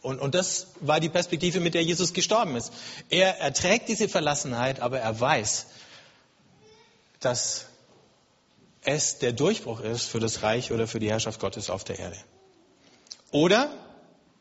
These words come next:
er hat ihnen vom Knecht Jabes aus Jesaja dreiundzwanzig vorgelesen oder auswendig zitiert. Da heißt, „Durch Haft und Gericht wurde er dahingerafft, doch wen kümmert es sein Geschick?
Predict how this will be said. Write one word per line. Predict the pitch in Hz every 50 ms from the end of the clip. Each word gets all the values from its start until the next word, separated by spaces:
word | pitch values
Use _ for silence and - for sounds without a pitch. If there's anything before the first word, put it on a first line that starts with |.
| _ _ _ _ _ - - - - -
er | 143 139 135
hat | 156 160 156 -
ihnen | 165 180 180 180 180
vom | - 170 170 165 165
Knecht | - - 156 170 185 - - -
Jabes | 156 151 185 190 190 170 160 -
aus | 147 147 156 165 156 - - - - - - - - - - - - -
Jesaja | - 135 - 160 143 160 165
dreiundzwanzig | 156 151 147 160 165 175 165 - - 165 185 214 208 - 151 127 123 - - - - - - - - _ _ _ _ _ _ _ _ _ _ _ _ - - - _ _ _
vorgelesen | - - 156 139 135 127 123 117 117 117 117 113 - 113 101 95
oder | 101 110 110 107 101 98 98 107 110 - - - - - - - - - - - -
auswendig | - 123 127 123 - - 123 117 117 113 113 -
zitiert. | - 113 110 - - 165 135 104 92 - - - - - - - - - - - - - _ _ _ _ _ -
Da | 127 120
heißt, | 127 131 147 175 - - -
„Durch | 135 127 - -
Haft | 143 156 175 - - - - - - 135 -
und | - 123 131 127 127
Gericht | 131 120 123 151 175 - - 139
wurde | 127 131 135
er | 120 123
dahingerafft, | 120 120 135 165 180 180 151 127 135 156 160 - -
doch | 131 131 131
wen | 143 156 165
kümmert | 156 180 165 165 160
es | - -
sein | - 147 147 143
Geschick? | 143 - - 190 190 - -